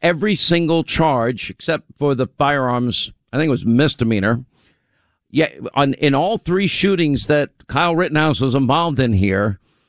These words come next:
there are mitigating circumstances.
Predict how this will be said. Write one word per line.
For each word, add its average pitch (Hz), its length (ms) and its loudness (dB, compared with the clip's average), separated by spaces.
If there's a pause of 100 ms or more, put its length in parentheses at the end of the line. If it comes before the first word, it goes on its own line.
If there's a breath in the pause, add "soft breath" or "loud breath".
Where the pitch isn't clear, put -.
(400)
there 156 100 2
are 156 60 0
mitigating 170 580 0
circumstances. - 1040 -2